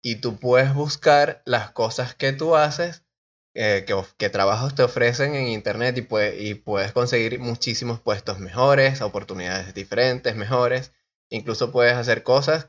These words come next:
que, que como que alivien una posible situación de no tener el trabajo que esperas en ese momento.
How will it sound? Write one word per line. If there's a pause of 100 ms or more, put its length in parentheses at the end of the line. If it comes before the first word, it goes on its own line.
que, (1160)
que
como
que
alivien
una
posible
situación
de
no
tener
el
trabajo
que
esperas
en
ese
momento.